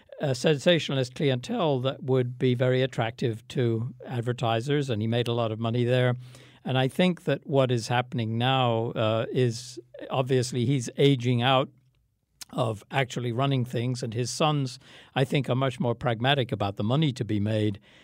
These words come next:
And there's the issue of twentieth Century Fox as well, twenty-first Century Fox, uh, n-, uh, now that owns it, um, is really, I think there's more people there who are actually concerned about the money,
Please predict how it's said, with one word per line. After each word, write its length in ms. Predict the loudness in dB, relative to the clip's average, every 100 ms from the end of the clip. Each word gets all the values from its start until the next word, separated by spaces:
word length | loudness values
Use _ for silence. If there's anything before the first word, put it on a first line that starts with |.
| -20 -4
And 360 | 0 0 -2
there's 240 | -2 -4 -4
the 180 | 0 0
issue 260 | 0 0
of 120 | -2
twentieth 360 | 0 0 0 -2
Century 320 | -4 -4 -4
Fox 400 | -2 0 0 -2
as 120 | -6
well, 240 | -2 -2 -2
twenty-first 520 | -4 -4 -2 -4 -2
Century 360 | -6 -6 -8 -8
Fox, 420 | -8 -8 -12 -20 -14
uh, 60 | -10
n-, 240 | -8 -4
uh, 320 | -4 -4 -4 -4
now 300 | -4 -4 -4
that 140 | -4
owns 240 | -2 -2 -4
it, 140 | -6 -6
um, 400 | -4 -2 -2 -4 -8 -16 -20 -20 0
is 340 | 4 4 2
really, 640 | -4 2 6 6 4 2 -2 -4
I 160 | -2
think 300 | 0 0 0
there's 180 | -2 0
more 240 | 2 4 4
people 380 | 0 0 -2
there 340 | 2 2 4 2
who 200 | 2 2
are 160 | 2
actually 340 | 0 -2 -4 -6
concerned 400 | -6 -6 -4 -4
about 240 | -4 -6
the 80 | -2
money, 400 | 2 2 4